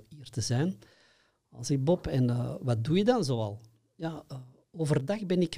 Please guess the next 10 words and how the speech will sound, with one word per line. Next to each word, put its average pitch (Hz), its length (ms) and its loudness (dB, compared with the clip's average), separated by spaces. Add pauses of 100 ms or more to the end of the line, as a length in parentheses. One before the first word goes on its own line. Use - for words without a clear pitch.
professor - 920 0
geschiedenis - 1080 0
aan 131 160 -6
de 127 60 -2
universiteit. 117 960 -4 (1000)
S'avonds, 190 960 -2 (280)
eh, 117 340 -2
ben 120 240 -2
ik 113 260 -4
baarman 143 520 2